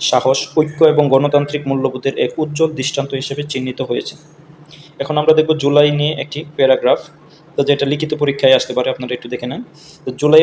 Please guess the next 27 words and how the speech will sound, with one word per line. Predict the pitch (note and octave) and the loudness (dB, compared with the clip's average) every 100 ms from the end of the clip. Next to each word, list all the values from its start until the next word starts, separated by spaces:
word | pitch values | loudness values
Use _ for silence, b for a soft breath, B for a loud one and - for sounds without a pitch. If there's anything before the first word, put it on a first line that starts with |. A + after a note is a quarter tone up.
| D3 | 4
revolution | C3+ C3+ D3 - D#3+ - C3+ | 0 2 2 2 -4 0 -2
of | - - - _ - | -2 -16 -20 _ -8
two | C#3 | -2
thousand | D3 D3 D3 | 0 0 -4
twenty-four | C#3+ C#3 - - C#3 C#3+ C#3 | -4 -6 -6 0 0 0 -4
in | C#3 G3 - - _ - B B - - - | -6 -6 -12 -20 _ -20 B B -20 -10 0
Bangladesh | C#3 C#3+ C#3+ D3 C#3 B2+ | 4 6 6 4 2 4
marks | C#3 C#3+ - C#3+ | 4 2 -4 -2
a | C#3 | 4
turning | C3+ D3 D#3+ - - - - | 2 2 -4 -8 -18 -20 0
point | C3+ C#3 B2+ - | 2 2 -2 -6
in | C#3 | 0
the | C3+ C3 | 2 2
nation's | C#3 D3+ D3 D3 C3+ | 0 -2 -8 -6 -6
history. | B2 - - - - - B B - | -6 -10 -14 -16 -20 -20 B B -6
Initially, | D3+ D#3+ D#3+ E3 E3 | -2 0 0 0 0
the | D#3 D#3+ | -2 -4
students | - D#3 D#3+ E3 - - - C#3+ C3+ | -2 2 2 2 -10 -18 -8 -2 2
raised | D3+ D3 - - - | 2 0 -10 -10 0
their | C3 B2 B2 | 0 0 0
voice | C#3 D3 - C3 | 0 0 -2 -6
against | C3 C3 - | -4 -4 0
the | C3+ C#3+ B B B - - | 0 0 B B B -20 0
long-standing | C3 D3 - - D3 C#3+ D3+ D3 | 4 4 2 -4 -2 0 0 -2
unjust | C#3 C3 C#3+ C#3+ - - | -4 -2 0 0 -4 -6
quota | D3 C#3 C#3 | -2 2 2
system. | C#3 A#2+ - | 2 -6 -8